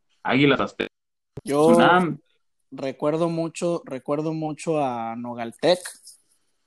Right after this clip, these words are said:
Speaker 2: Le mando un saludo si es que nos escucha por ahí, si algún día regresa. <laughs> Eh, ¿te acuerdas de Juventus también?
Speaker 1: Ah, sí.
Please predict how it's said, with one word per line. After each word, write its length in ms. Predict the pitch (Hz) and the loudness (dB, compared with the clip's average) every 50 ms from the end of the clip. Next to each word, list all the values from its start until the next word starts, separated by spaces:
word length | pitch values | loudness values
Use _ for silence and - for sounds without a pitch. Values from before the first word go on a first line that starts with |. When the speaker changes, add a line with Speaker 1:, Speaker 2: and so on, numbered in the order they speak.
| _ _ _ _ _ _ _ | _ _ _ _ _ _ _
Speaker 2:
Le 100 | - 127 | -8 -6
mando 300 | 123 123 127 131 139 143 | -4 -2 -2 -2 -2 0
un 80 | 147 143 | -2 -2
saludo 460 | 139 143 135 131 131 147 165 180 180 160 | 0 0 0 0 2 2 2 2 0 -2
si 140 | - 147 143 | -4 -6 -6
es 100 | 139 - | -6 -6
que 500 | - 160 151 139 127 120 110 104 107 _ _ _ _ | -6 -4 -2 -2 -2 -4 -6 -8 -14 _ _ _ _
nos 120 | - 143 127 | -12 -10 -10
escucha 360 | 113 - - 160 147 - 156 | -10 -6 -6 -4 -2 -2 -2
por 160 | 156 - 143 131 | 0 0 -2 0
ahí, 200 | 131 156 180 190 | 0 0 0 0
si 100 | 185 - | 0 0
algún 220 | 147 143 143 151 156 | -2 -2 -2 -2 0
día 120 | 156 156 | 0 -2
regresa. 500 | - 151 139 139 147 170 180 - 214 214 208 - - - - _ _ _ - | -2 -2 -6 -2 -2 -2 -2 0 -2 -4 -4 -8 -18 -20 -20 _ _ _ 0
<laughs> 300 | - 320 - - - - _ _ - - - - - _ - | 0 0 0 -2 -14 -20 _ _ -20 -20 -20 -20 -16 _ -4
Eh, 540 | 139 139 139 135 135 135 135 135 131 123 - - | -2 0 0 0 0 0 0 -2 -2 -4 -6 -4
¿te 60 | - | -4
acuerdas 360 | 147 - - 165 170 185 185 175 | -2 2 2 4 6 6 6 6
de 320 | 180 165 151 143 127 _ _ _ - - 139 | 4 4 4 2 0 _ _ _ -20 -16 -10
Juventus 680 | 139 147 139 131 147 156 185 220 220 220 247 233 220 - | -8 -6 -6 -2 -2 0 0 0 -2 -2 -2 -4 -2 0
también? 640 | - 185 165 160 160 170 175 190 196 196 202 180 - _ _ _ _ - - _ _ _ _ _ _ - | -2 -2 0 0 0 0 -2 -2 -4 -6 -10 -12 -14 _ _ _ _ -20 -20 _ _ _ _ _ _ -12
Speaker 1:
Ah, 340 | - 101 101 101 110 123 123 - | -10 -6 -4 -2 0 -2 -2 -2
sí. 320 | - 92 95 110 127 139 | -6 -6 -2 -2 -2 -2